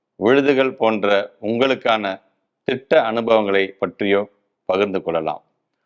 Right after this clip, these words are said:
ஒன்பது தலைப்புகளில் இப்போட்டி நடைபெறுகிறது. கட்டுரை,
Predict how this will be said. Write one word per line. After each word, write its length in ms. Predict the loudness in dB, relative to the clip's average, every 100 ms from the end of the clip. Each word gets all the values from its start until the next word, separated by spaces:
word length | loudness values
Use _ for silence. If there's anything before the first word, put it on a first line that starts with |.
| _ -6
ஒன்பது 640 | -2 2 2 2 0 0
தலைப்புகளில் 720 | 0 0 0 -2 0 -2 -6
இப்போட்டி 640 | -12 -4 -2 -2 -2 -4 -4
நடைபெறுகிறது. 760 | -6 -4 -2 -2 -4 -8 -10 -16 _ _ _
கட்டுரை, 600 | -8 -6 0 0 0 -2